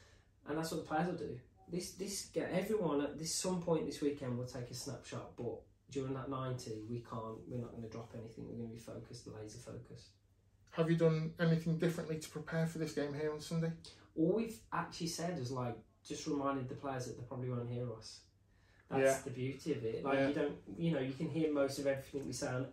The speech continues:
Speaker 1: every other game, but
Speaker 2: Yeah.
Speaker 1: with our fans cheering, I mean, you guys make it loud enough anyway, but,
Speaker 2: <laughs>
Speaker 1: but actually, when there's that many people echoing around the stadium, it, it, they probably won't hear us. So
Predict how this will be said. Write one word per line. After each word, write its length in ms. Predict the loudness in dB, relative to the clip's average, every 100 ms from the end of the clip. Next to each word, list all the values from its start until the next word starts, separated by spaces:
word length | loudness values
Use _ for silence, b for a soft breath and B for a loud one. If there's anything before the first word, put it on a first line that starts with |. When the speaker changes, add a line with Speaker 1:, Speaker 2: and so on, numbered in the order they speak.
| 2
Speaker 1:
every 340 | 2 4 4
other 100 | 4
game, 400 | 2 2 2 0
but 80 | -2
Speaker 2:
Yeah. 120 | -2 -2 -8 B B B B B
Speaker 1:
with 140 | 0
our 180 | 2 0
fans 440 | 0 0 0 -2
cheering, 480 | -2 2 2 2 0
I 40 | 0
mean, 280 | 0 0 -4 -6
you 180 | -4
guys 260 | 0 0 0
make 260 | 0 -2 -2
it 80 |
loud 220 | -2 0 0
enough 260 | -2 -2
anyway, 560 | 0 0 0 -2 -2 -2
but, 200 | 0 4
Speaker 2:
<laughs> 400 | 6 6 4 -8
Speaker 1:
but 140 | 0 2
actually, 540 | 2 -2 -4 0 0
when 240 | 2 0 0
there's 220 | -2 -4
that 300 | 0 0 0
many 140 | -2
people 320 | 0 -2 -2 -4
echoing 320 | -2 0 0
around 300 | 0 0 0
the 40 | -2
stadium, 580 | -2 -2 0 -2 -4 -6
it, 140 | -8 -12 -12
it, 300 | -12 -12 -12
they 80 |
probably 280 | -8 -6 -6
won't 180 | -8 -10
hear 200 | -8 -8
us. 100 | -8
So 300 | -8 -4 -4